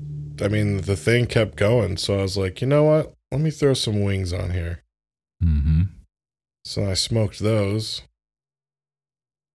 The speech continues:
Speaker 2: I love it, man.
Speaker 1: And, yeah, it was, see, you know,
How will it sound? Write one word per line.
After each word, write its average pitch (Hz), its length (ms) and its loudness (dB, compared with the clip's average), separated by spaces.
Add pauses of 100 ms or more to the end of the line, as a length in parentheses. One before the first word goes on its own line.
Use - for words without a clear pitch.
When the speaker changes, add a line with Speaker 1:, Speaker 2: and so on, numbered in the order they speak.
(1120)
Speaker 2:
I 78 40 2
love 78 220 2
it, 69 100 -2
man. 65 280 -2 (100)
Speaker 1:
And, 110 520 -6 (500)
yeah, 185 240 2 (840)
it 107 80 0
was, 120 180 0
see, 135 240 2
you 120 260 -2
know, 101 180 -2